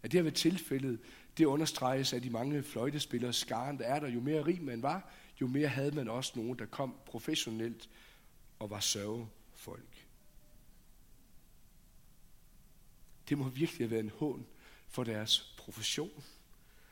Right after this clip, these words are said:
at Jesus han kommer, og så aflyser han deres arbejde med det hele og siger bare lige så køligt, "Hun sover. Tak for i dag. I kan godt gå hjem."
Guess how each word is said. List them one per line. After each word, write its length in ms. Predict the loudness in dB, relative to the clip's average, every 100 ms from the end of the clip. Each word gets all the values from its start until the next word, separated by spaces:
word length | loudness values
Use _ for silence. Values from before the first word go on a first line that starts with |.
| -20 -10
at 180 | -4 2
Jesus 300 | 2 4 2
han 120 | 0
kommer, 320 | 2 2 2
og 140 | -2 -2
så 120 | 0
aflyser 440 | 0 0 -2 -4
han 100 | -2
deres 180 | -2 -2
arbejde 400 | -2 -2 -2 -2
med 80 | -2
det 100 | -2
hele 240 | -2 0
og 60 | 0
siger 220 | 0 -2
bare 180 | -2 -4
lige 120 | -4
så 60 | -8
køligt, 480 | -2 -2 -2 -6 -12 -20 -20 -20 -14
"Hun 100 | -8
sover. 360 | -4 -4 -8 -12 -20 -20 -20 -20 -20 -20 -20 -20 -12
Tak 200 | -6 -4
for 80 | -4
i 60 | -6
dag. 160 | -14 -18 -20 -14
I 60 | -10
kan 140 | -10
godt 300 | -10 -12 -14 -20 -18
gå 100 | -12
hjem." 340 | -10 -10 -14